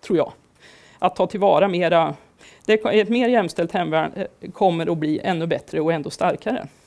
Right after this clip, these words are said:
Ny materiel har både arméchefen och rikshemvärnschefen varit inne på.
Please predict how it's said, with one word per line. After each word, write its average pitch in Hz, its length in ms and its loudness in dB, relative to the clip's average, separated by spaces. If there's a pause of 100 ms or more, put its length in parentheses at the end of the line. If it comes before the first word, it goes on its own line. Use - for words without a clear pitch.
(1700)
Ny 277 200 6
materiel 277 600 4 (260)
har 208 240 2
både 190 540 2 (800)
arméchefen 175 680 -2
och 196 80 -2
rikshemvärnschefen 185 800 -4
varit 185 140 0
inne 175 160 -6
på. 208 340 -2